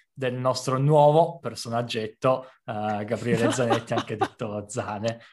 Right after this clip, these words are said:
Speaker 1: che verrà utilizzato qua e là per, eh, per commenti e
Speaker 2: No,
Speaker 1: spunti.
Speaker 2: non dire utilizzato, dai.
Speaker 1: <laughs>
Speaker 2: Malissimo.
Speaker 1: Ecco, partiamo, partiamo subito di Serie A. Ti faccio la domanda con cui abbiamo iniziato un po' il podcast.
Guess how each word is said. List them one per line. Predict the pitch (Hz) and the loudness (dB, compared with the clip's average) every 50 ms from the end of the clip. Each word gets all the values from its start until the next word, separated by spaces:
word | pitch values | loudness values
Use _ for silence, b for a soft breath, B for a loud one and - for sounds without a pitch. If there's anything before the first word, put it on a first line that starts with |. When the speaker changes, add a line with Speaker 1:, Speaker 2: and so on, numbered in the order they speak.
| B _ | B _
Speaker 1:
che | - - 120 | -4 -2 0
verrà | 123 120 123 120 127 | 2 2 2 2 0
utilizzato | 127 - 139 123 123 120 120 135 123 123 - 131 117 | 0 0 -2 -2 -2 -2 0 0 0 0 0 -4 -4
qua | - - 139 131 131 | 0 2 2 4 4
e | 127 | 2
là | 123 123 123 127 127 123 - | 2 2 4 4 2 2 0
per, | 127 117 113 117 | -2 -2 0 0
eh, | 113 113 113 113 113 113 110 107 - | -2 0 0 0 0 -2 -2 -4 -4
per | - 120 117 | -6 -6 -6
commenti | - - 127 117 120 117 113 113 113 113 113 - | -6 -8 -8 -6 -4 -4 -4 -4 -4 -6 -4 0
e | - | 2
Speaker 2:
No, | 170 | 4
Speaker 1:
spunti. | 160 160 165 170 | 6 6 6 6
Speaker 2:
non | 185 190 | 6 6
dire | 180 185 180 170 | 6 6 8 6
utilizzato, | 165 156 165 143 147 143 127 120 156 143 135 131 123 131 | 6 4 2 0 0 0 -2 -2 0 0 0 0 4 4
dai. | - 143 139 135 180 170 - - - - - 170 - - - 180 - 147 - - 165 160 160 - | 4 6 6 6 6 6 6 4 -2 -2 0 0 0 0 2 2 2 2 2 2 0 0 0 0
Speaker 1:
<laughs> | 185 208 - - - - 139 - - 240 269 220 202 - - 196 170 147 | -6 -6 -6 -8 -8 -10 -8 -4 -2 2 4 4 4 4 2 -6 -8 -4
Speaker 2:
Malissimo. | - 180 170 160 170 147 165 180 180 | -2 2 4 4 4 6 8 6 6
Speaker 1:
Ecco, | 160 151 - - | 6 4 2 4
partiamo, | - 202 185 - - 233 247 247 269 262 247 | 4 4 4 6 4 4 4 6 6 6 6
partiamo | - - 190 180 - - 220 233 214 | 6 4 2 2 4 4 4 4 4
subito | 226 - 202 202 190 196 185 175 | 2 2 0 0 0 0 -2 -2
di | 165 165 | -2 -2
Serie | - - 180 170 165 170 170 | -2 -2 -2 0 0 2 2
A. | 175 185 214 240 - 240 - _ _ _ | 4 4 2 0 -2 -6 -14 _ _ _
Ti | - 160 143 | -10 -4 -2
faccio | 151 147 151 - 156 | 0 0 0 2 2
la | 147 143 | 2 2
domanda | 151 147 147 147 156 165 170 180 170 165 | 2 0 0 0 0 -2 -2 -4 -4 -4
con | - 139 135 143 | -6 -10 -12 -10
cui | - 135 127 123 123 123 120 120 120 117 117 117 117 113 113 | -10 -8 -6 -4 -4 -2 -2 -2 -2 -2 -2 -2 -2 -2 0
abbiamo | 113 113 113 120 123 117 120 | 0 0 0 0 -2 -4 -2
iniziato | 120 120 120 117 - - 120 - 135 | -4 -6 -6 -6 -4 -4 -4 -4 -4
un | 123 117 117 | -6 -4 -2
po' | 135 131 | -2 -2
il | 127 - | 0 2
podcast. | 135 131 147 147 - - 160 156 156 - - 180 180 170 175 - - _ | 2 0 0 0 0 0 0 0 0 -4 -4 -2 -2 -2 -4 -10 -20 _